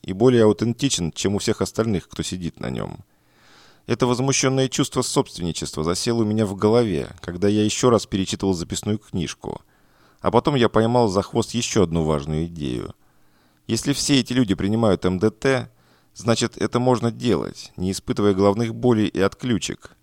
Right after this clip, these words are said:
не говоря уже о повреждении мозга. Я принял еще две таблетки экседрина и продолжил изучение записной книжки. Чем больше я смотрел на некоторые имена, тем более знакомыми они мне казались. И в итоге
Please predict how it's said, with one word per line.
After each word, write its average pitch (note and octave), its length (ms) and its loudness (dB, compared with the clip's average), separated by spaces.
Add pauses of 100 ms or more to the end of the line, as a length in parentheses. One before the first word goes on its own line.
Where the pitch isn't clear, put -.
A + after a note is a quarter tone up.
(140)
не F#2 100 -2
говоря G#2+ 300 4
уже G#2+ 160 4
о G2 60 2
повреждении G#2 640 0
мозга. G2 600 -4 (840)
Я A2+ 160 0
принял C3+ 280 2
еще C3+ 280 0
две F#2+ 120 4
таблетки F2+ 460 0
экседрина D#2+ 760 -6 (140)
и E2 80 -8
продолжил A2+ 580 2
изучение G#2 440 -2
записной F#2+ 460 -4
книжки. - 600 -6 (760)
Чем C#3 260 0
больше C#3 320 4
я G2+ 80 2
смотрел A2 420 0
на F#2+ 80 2
некоторые F#2+ 640 -2
имена, A2+ 560 -2 (160)
тем A#2 240 -4
более C3+ 240 4
знакомыми B2 580 2
они A#2 220 0
мне A#2 180 0
казались. F#2+ 800 -2 (560)
И G#2 60 -4
в G#2+ 100 2
итоге G#2 480 0